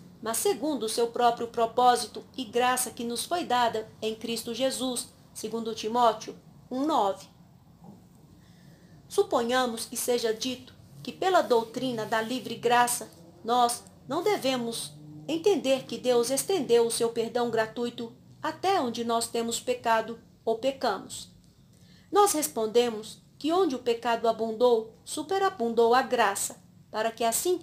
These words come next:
como o pecado reinou na morte, também a graça reinasse pela justiça, para a vida eterna, por Jesus Cristo nosso Senhor. Romanos cinco, vinte e vinte e um.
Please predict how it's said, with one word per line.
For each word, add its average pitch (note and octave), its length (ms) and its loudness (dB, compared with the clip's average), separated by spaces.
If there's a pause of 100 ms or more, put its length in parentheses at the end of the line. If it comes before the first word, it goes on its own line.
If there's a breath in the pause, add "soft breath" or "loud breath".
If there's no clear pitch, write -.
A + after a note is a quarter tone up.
(360)
como G4+ 220 4
o A4 60 2
pecado D4+ 480 2
reinou A#3+ 420 2
na A#3 140 0
morte, B3 500 2 (180)
também A#3+ 340 -2
a B3 80 -2
graça A#3+ 400 2
reinasse A#3+ 540 -2
pela A#3 260 -2
justiça, B3 600 -6 (220)
para A3 180 0
a A#3 40 2
vida A#3 240 0
eterna, B3 520 -4 (180)
por A3 140 -2
Jesus A3+ 360 -4
Cristo A3 380 -8
nosso A3 280 -4
Senhor. A3+ 560 0 (280 loud breath)
Romanos G#3+ 560 -2
cinco, C4 440 -4 (380)
vinte C4+ 480 -4 (220)
e A3 80 -8
vinte G#3+ 320 -6
e C4 60 -2
um. A3 140 -6